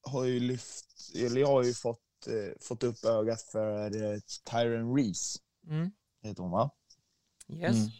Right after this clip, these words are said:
Speaker 1: Jag tror att det kommer vara en, en spelare att, eh, att se upp för, eh, för samtliga elitettan-lag. Eh, det är en spelare som,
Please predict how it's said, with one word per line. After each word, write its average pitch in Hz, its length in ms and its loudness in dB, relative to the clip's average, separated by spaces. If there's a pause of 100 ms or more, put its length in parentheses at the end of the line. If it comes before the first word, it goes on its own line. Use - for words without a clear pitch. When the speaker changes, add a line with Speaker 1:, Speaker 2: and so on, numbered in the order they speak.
(140)
Speaker 1:
Jag 135 220 6
tror 127 100 2
att 107 120 0
det 127 140 0
kommer 113 280 -4
vara 107 340 0 (420)
en, 110 600 -2
en 110 160 -2
spelare 113 800 2
att, - 400 -6
eh, 104 300 -2 (120)
att 110 180 -2
se 117 160 8
upp 156 200 8
för, 95 300 0 (240)
eh, 107 140 -2
för 117 400 4
samtliga 117 560 4
elitettan-lag. 98 760 0 (580)
Eh, 110 100 2
det 107 180 4
är - 20 6
en 127 60 4
spelare 120 480 6
som, 110 380 0